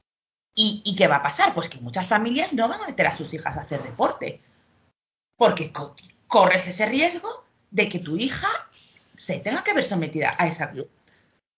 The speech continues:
Speaker 1: violación.
Speaker 2: Ahora, sí, ahora yo pregunto,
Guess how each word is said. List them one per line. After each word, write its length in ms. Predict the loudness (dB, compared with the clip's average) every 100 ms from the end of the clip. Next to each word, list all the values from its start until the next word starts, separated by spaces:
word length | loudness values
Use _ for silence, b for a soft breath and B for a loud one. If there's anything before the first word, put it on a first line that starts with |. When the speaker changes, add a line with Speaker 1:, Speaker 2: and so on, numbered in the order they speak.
| _ _ _ _ _
Speaker 1:
violación. 680 | 4 8 10 8 6 4 4
Speaker 2:
Ahora, 220 | 4 0 -10 _ _ _
sí, 320 | -6 -4 -2
ahora 240 | 2 6 6
yo 460 | 4 2 2 -2 -6
pregunto, 680 | 0 0 0 -6 -4 -4